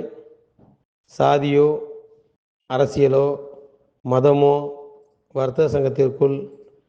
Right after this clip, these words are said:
அனுமதிக்க மாட்டேன் என்பதை உறுதியாக தெரிவித்துக் கொள்கிறேன். வர்த்தகர்கள் பல்வேறு மாநிலம், மாவட்டம், பல்வேறு ஊர்களிலிருந்து வந்திருக்கின்ற நாமெல்லாம்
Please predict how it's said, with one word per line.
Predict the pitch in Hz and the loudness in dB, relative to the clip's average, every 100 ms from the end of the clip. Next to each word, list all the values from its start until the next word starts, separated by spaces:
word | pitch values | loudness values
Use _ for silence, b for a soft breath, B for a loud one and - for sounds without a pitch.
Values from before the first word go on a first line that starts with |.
| _ | _
அனுமதிக்க | - - 131 151 147 - - 135 123 120 - | -8 -4 2 4 2 0 0 0 0 -6 -10
மாட்டேன் | 127 135 123 151 147 | -4 -4 0 2 2
என்பதை | 131 127 127 123 120 - - | 0 0 0 -2 -6 -16 -8
உறுதியாக | 135 131 135 139 139 | 0 2 4 2 2
தெரிவித்துக் | 135 127 127 120 | -2 -2 -4 -4
கொள்கிறேன். | 120 120 131 131 - - _ _ _ _ - | -4 -4 -4 -8 -18 -20 _ _ _ _ -8
வர்த்தகர்கள் | 131 131 131 165 135 139 131 - - - _ | -2 -2 0 -2 0 -2 -4 -10 -20 -20 _
பல்வேறு | 131 139 143 143 135 | -4 0 2 4 2
மாநிலம், | 131 135 143 139 143 151 - _ | -2 -4 -2 -4 -6 -10 -18 _
மாவட்டம், | - 131 139 139 143 139 151 143 - | -8 -4 0 -2 -2 -4 -6 -12 -4
பல்வேறு | 135 139 135 131 143 | 0 4 4 2 0
ஊர்களிலிருந்து | 151 143 135 131 135 147 151 135 113 - B B - | 0 0 0 0 0 -2 -2 -2 -4 -14 B B -6
வந்திருக்கின்ற | 131 139 147 131 135 127 | -2 2 2 2 0 0
நாமெல்லாம் | 123 127 131 127 131 139 | 0 0 2 2 2 0